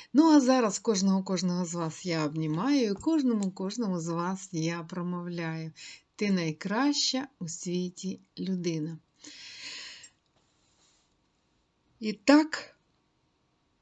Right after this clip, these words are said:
сьогодні ми відкриваємо грошовий потік.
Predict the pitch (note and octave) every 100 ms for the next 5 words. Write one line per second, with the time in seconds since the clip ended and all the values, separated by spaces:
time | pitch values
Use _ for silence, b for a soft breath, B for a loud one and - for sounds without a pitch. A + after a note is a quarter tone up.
0 | _ _ _ - - - A3+ G#3 F#3 D#3+
1 | A3 E4 D#4 A3+ G#3+ - - F3+ D#3+ A3+
2 | C#4 C4 B3 F3+ F3+ - G3 F3+ G3 G3+
3 | G3 G#3+ A3 - G3+ D3+ -